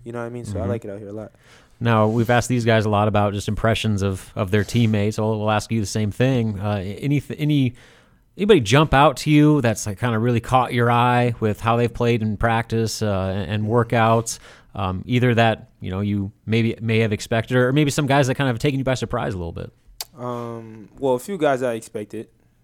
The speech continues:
Speaker 1: like, but, like, K-Shay, for sure. I
Speaker 2: Mm-hmm.
Speaker 1: said this earlier.
Speaker 2: Mm-hmm.
Speaker 1: I did not, I didn't know he could shoot it like that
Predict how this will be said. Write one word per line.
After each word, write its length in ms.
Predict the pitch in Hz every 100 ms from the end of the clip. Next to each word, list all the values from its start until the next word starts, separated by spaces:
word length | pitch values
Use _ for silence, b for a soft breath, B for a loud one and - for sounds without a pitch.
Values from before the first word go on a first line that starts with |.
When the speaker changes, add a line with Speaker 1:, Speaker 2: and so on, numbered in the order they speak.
| _
Speaker 1:
like, 220 | 107 104 _ _
but, 180 | 120 127
like, 220 | 113 98 _ _ _ _ _ -
K-Shay, 500 | 156 151 - 113 104 _
for 180 | 107
sure. 240 | 107 113 104
I 80 | 107
Speaker 2:
Mm-hmm. 100 | 101
Speaker 1:
said 160 | 107
this 160 | 110 101
earlier. 380 | 110 107 101 98
Speaker 2:
Mm-hmm. 260 | 92 85
Speaker 1:
I 80 | 117
did 100 | 120
not, 280 | 120 117 110 - -
I 100 | 123
didn't 180 | 127 123
know 120 | 120
he 160 | 120 117
could 260 | 107 98
shoot 180 | - 120
it 60 | 107
like 200 | 98 92
that 200 | 92